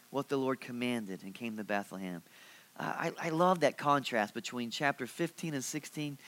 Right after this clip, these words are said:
how here we see Samuel did what God commanded. In chapter fifteen, Saul did not do what God commanded him. God gave him a very specific command. Saul did as much as he thought he should do.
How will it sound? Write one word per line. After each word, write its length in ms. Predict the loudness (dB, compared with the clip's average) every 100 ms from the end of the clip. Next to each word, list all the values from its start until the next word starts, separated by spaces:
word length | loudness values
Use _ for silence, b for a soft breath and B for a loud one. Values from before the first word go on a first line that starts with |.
| B B B
how 140 | -4 -2
here 260 | 0 2
we 100 | 2
see 220 | 0 -2 -4
Samuel 680 | -2 0 2 2 0 -2 B B B -20 -6 2
did 380 | 4 4 2 -4 -16 -20 -8
what 180 | -6 0
God 280 | 2 2 0
commanded. 460 | -4 -2 -2 -2
In 100 | -4
chapter 340 | -2 0 -2 -6
fifteen, 680 | -2 -2 -2 -4 -6 -6 B B B
Saul 500 | -8 0 2 2 0 b b -14 -2
did 200 | 0 2
not 460 | 4 4 4 0 -4 -14 -20 -16 -6
do 280 | -2 0
what 180 | 0 0
God 320 | 2 2 2
commanded 400 | -4 -6 -4 -4
him. 220 | -6 -6 0
God 220 | 2 2
gave 160 | 0 0
him 120 | -2
a 60 |
very 240 | -2 0 -2
specific 560 | -4 -10 -8 -6 -8
command. 420 | -8 -6 -4 -6 -10 -18 -20 _ _ _ _ _ -20 _ B B -6
Saul 300 | 6 8 10
did 160 | 8
as 100 | 4
much 220 | 0 0
as 100 | 0
he 120 | -2 6
thought 260 | 10 10
he 60 | 8
should 200 | -2 -2
do. 220 | -2